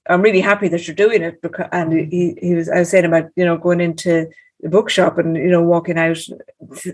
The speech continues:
you know, disappointed, saying there's not, there's not a, hardly a book that I would give my child. And he was saying,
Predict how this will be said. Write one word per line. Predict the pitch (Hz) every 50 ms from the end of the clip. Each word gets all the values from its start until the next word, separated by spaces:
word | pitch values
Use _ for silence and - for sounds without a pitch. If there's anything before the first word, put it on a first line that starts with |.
| - -
you | 202 196
know, | 185 175
disappointed, | 165 190 180 - - - 208 220 240 240 - 147 147
saying | - 185 165 170
there's | 165 160 160 190
not, | 180 165 -
there's | 165 170 160 185
not | 185 175 160
a, | 165 170
hardly | 170 165 160 156 156 156
a | 156
book | 156 - 175 165 170 - -
that | 170 165
I | 160 160
would | 160 151 160 156 156 - - _
give | - 185 196
my | 220 190 160
child. | - - 156 160 165 170 165 - - - - - - - - _ -
And | 180 175 165
he | 165 185 190 170
was | 165 165 165 -
saying, | 180 175 165 165 160 -